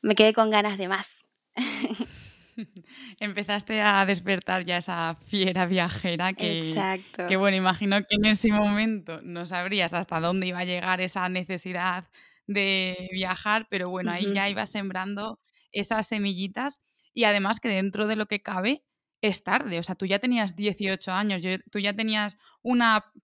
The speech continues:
Speaker 2: personalidad más o menos formada, que luego
Speaker 1: Claro.
Speaker 2: obviamente habrás cambiado muchísimo, pero que no estamos hablando de que tuvieses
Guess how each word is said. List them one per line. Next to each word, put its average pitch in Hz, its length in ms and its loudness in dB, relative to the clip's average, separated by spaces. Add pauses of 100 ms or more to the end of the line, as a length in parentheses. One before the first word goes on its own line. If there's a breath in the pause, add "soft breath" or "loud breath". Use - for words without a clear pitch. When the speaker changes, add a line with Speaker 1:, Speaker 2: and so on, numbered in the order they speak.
Speaker 2:
personalidad 196 1040 0 (460)
más 214 320 6
o 214 60 2
menos 196 260 2
formada, 185 560 0
que - 80 -10
luego 165 240 -4 (100)
Speaker 1:
Claro. 220 420 8
Speaker 2:
obviamente 202 200 0
habrás 170 540 -2
cambiado 190 400 2
muchísimo, 180 600 0
pero 190 240 0
que 190 80 -6
no 190 80 -4
estamos 214 320 -4
hablando 196 360 -4
de 185 80 -8
que 196 100 -14
tuvieses 180 640 -8